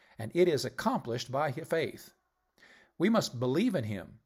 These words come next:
and in the closeness of his presence. Until we truly believe that Christ goes with us wherever we go, we will not have his power in its fullness.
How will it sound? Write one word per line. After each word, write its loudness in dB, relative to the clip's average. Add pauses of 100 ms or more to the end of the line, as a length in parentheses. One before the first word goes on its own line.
(380)
and -2
in -2
the -4
closeness 0
of -4
his -2
presence. -6 (720)
Until 4
we 0
truly 0
believe 0
that -4
Christ -2
goes 2
with -2
us -2
wherever 2
we 0
go, 2 (600)
we 4
will 4
not -2
have -2
his -4
power 0
in -4
its -2
fullness. -6